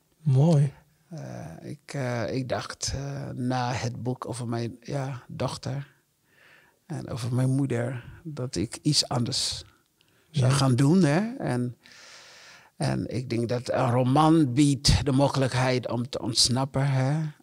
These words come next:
Speaker 2: om, eh, te verschuilen achter de werkelijkheid.
Speaker 1: Ja.
Speaker 2: Eh, omdat als je een boek gaat schrijven, dan kan je even, ja, afstand nemen van dingen.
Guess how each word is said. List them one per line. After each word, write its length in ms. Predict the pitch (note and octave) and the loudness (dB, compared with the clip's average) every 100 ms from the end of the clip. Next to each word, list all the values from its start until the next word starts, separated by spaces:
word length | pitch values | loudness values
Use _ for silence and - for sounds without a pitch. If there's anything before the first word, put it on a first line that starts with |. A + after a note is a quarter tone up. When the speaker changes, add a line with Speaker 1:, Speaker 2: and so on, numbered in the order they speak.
| - | -4
Speaker 2:
om, 300 | B2 B2 A#2+ _ _ - - - - _ | -2 -2 -4 _ _ -20 -20 -20 -20 _
eh, 680 | - C#3 B2 A2+ A2+ B2+ C3+ A2+ _ _ | -10 -6 -6 -6 -6 -8 -10 -14 _ _
te 360 | - A#2 A#2+ C3+ A#2 - _ _ _ _ _ | -4 -2 -2 -4 -8 -12 _ _ _ _ _
verschuilen 920 | - C#3+ - - C#3+ C#3+ D3+ D3+ E3 | -2 2 2 2 2 6 6 6 4
achter 460 | - C3 - - C#3 | 0 -6 -6 -6 -2
de 80 | C#3+ | 0
werkelijkheid. 840 | C3+ C3 C3 B2+ A#2+ C#3+ D#3+ - | 2 0 -2 -2 -2 -2 -6 -12
Speaker 1:
Ja. 320 | - C3+ C3+ A#2 G#2+ _ | -4 2 4 2 0 _
Speaker 2:
Eh, 320 | C3+ B2+ A#2+ A2 | -10 -8 -8 -8
omdat 560 | - A2+ - A2+ - - | -6 -6 -4 -6 -4 -8
als 160 | - - | -2 0
je 120 | C3 | 2
een 140 | A#2 A#2+ | 2 2
boek 180 | C3+ | 0
gaat 140 | - A#2+ | 2 2
schrijven, 540 | - A#2+ C3+ C#3 C3 | 2 2 2 4 2
dan 100 | B2+ | 0
kan 180 | A#2 C3 | 0 2
je 80 | B2+ | 4
even, 280 | C3+ A#2+ A#2 - - - _ _ _ _ _ _ - | 4 2 -2 -8 -18 -18 _ _ _ _ _ _ -14
ja, 520 | - A#2+ G2+ G2+ C3+ - - | -2 0 2 0 -4 -8 -4
afstand 400 | C3 - B2 A2 | -2 0 0 2
nemen 400 | A2 B2+ B2+ A#2 | 2 2 0 0
van 420 | A#2+ A#2 B2 A2+ _ _ - - _ | -4 -4 -6 -10 _ _ -20 -20 _
dingen. 480 | A#2 B2 B2 C#3 | -2 2 2 2